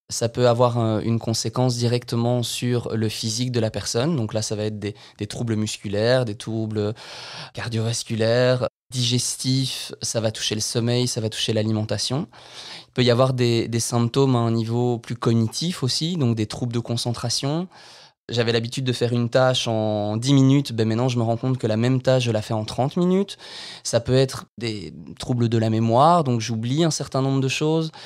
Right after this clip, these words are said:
Ça peut être la reprise, euh, de, de... Ben voilà, j'avais arrêté de fumer,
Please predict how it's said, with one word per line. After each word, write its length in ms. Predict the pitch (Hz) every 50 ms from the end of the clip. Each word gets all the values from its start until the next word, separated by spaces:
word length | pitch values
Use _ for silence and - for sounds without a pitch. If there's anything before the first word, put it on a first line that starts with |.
| - - - - - -
Ça 160 | - - 117
peut 100 | 110 -
être 120 | 117 120 -
la 100 | 120 117
reprise, 640 | 117 120 120 - - 143 143 147 147 131 123 120 -
euh, 380 | - 120 113 113 110 110 110 107
de, 520 | 104 110 107 107 107 107 104 104 104 101
de... 520 | 98 101 98 98 98 95 95 98 123 -
Ben 140 | - - 107
voilà, 140 | 107 107 127
j'avais 200 | 131 123 104 107
arrêté 260 | 107 107 110 107 120
de 60 | 107
fumer, 520 | - - - 113 113 123 135 143 143 143